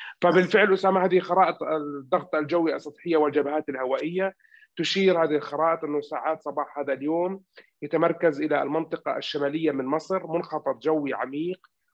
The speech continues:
هو هذا المنخفض الجوي منخفض خماسيني، ويؤدي إلى اندفاع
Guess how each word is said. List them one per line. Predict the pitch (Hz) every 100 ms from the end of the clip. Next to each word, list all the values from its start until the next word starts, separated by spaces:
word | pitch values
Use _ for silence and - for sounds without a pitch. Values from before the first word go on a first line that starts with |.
| _
هو | 165 160
هذا | 143 147 156
المنخفض | 143 151 156 151 147
الجوي | 147 156 143
منخفض | 156 - 135 127
خماسيني، | 147 135 131 - 180 190 208 - - - -
ويؤدي | 151 147 151 143 151 180 147 160 156
إلى | 156 151 143
اندفاع | 143 135 - 175 147 -